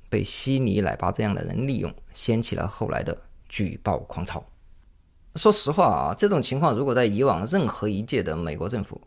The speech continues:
可能都不会发生，但是它确实在当下发生了。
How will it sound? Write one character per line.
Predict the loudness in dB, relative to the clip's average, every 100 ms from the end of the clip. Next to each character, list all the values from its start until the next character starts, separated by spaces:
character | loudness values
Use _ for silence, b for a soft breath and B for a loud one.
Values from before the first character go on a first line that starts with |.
| -18
可 | -6 -4
能 | -2 -2
都 | -2
不 | -2 -6
会 | -6
发 | -6 -6
生， | -8 -12 -16 _ _ -20 -20 -6
但 | -4
是 | -2 -6 -10 -20 -10
它 | -8
确 | -6 -4
实 | -6 -4
在 | -6 -8 -6
当 | -4 -2 -2
下 | -6 -6
发 | -6 -6
生 | -4
了。 | -6